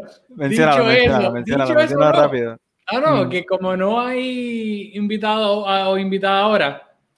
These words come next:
Speaker 2: el hashtag, si llegaron hasta el final, va a ser Bartomeu dimisión. ¿Para qué? Para que, para que no digan, de no, porque es que le queremos dedicar, y como pasó tanto, o sea, Bartomeu dimitió, que fue el martes, ¿verdad?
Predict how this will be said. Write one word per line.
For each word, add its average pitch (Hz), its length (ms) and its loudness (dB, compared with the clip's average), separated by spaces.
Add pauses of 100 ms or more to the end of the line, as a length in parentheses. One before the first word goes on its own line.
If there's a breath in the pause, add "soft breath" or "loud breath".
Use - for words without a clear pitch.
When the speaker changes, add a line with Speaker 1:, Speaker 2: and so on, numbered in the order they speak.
(120)
Speaker 2:
el 143 220 -10
hashtag, 180 500 -2
si 190 160 -8
llegaron 160 440 0
hasta 208 280 -4
el 196 100 -4
final, 175 480 -4 (880)
va 139 220 -4
a 185 60 -2
ser 220 440 -4
Bartomeu 208 1080 0
dimisión. 170 720 -2 (680)
¿Para 165 260 -2
qué? 156 140 0
Para 143 280 -2
que, 135 320 -6
para 151 180 -4
que 147 80 -4
no 175 100 0
digan, 180 340 2 (280 loud breath)
de 196 140 -2
no, 226 180 2
porque 208 200 -2
es 190 60 -6
que 262 220 0
le 208 200 0
queremos 214 360 0
dedicar, 240 560 2
y 175 80 -6
como 202 260 -4
pasó - 300 -6
tanto, 247 260 -6
o 185 40 -8
sea, 214 120 -2
Bartomeu 185 460 0
dimitió, 254 640 0
que 220 140 -10
fue 165 200 -4
el 135 140 -6
martes, 170 380 -2
¿verdad? 151 400 -2